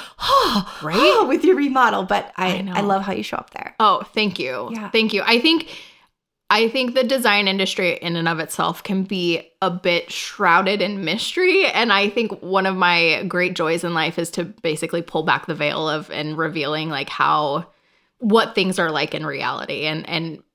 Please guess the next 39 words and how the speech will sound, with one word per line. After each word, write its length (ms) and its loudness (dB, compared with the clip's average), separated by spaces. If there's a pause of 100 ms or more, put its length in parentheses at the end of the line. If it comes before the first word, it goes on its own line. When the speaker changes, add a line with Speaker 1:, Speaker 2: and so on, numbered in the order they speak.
Speaker 2:
I 100 0
really 540 4 (120)
have 180 0
never 380 4
wanted 520 0
to, 480 -2 (580)
as 120 2
much 240 4
as 160 2
vulnerability 800 2
kind 200 -4
of 80 -4
is 120 -4
scary 500 -4
for 200 -2
me 120 0
and 100 0
is 120 -4
hard 260 0
for 140 -2
me 200 -4
as 140 -8
a 40 -12
personality 600 -4
type, 400 -2
like, 280 -6
that 200 2
is 120 2
something 340 -2
that 100 -2
is 140 -4
really 160 -4
important 400 -8
for 100 -4
me 220 -6
to 180 -10
do 400 -6
online, 540 0
because 580 -4